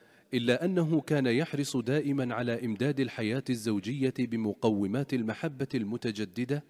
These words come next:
وإرواء عواطف أزواجه وأحاسيسهن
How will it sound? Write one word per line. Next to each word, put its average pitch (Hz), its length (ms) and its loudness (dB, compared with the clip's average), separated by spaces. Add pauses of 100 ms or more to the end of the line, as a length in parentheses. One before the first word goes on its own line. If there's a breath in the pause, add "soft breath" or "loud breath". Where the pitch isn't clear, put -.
(380 soft breath)
وإرواء 117 600 0
عواطف 131 560 0
أزواجه 127 800 -2
وأحاسيسهن 117 1160 -4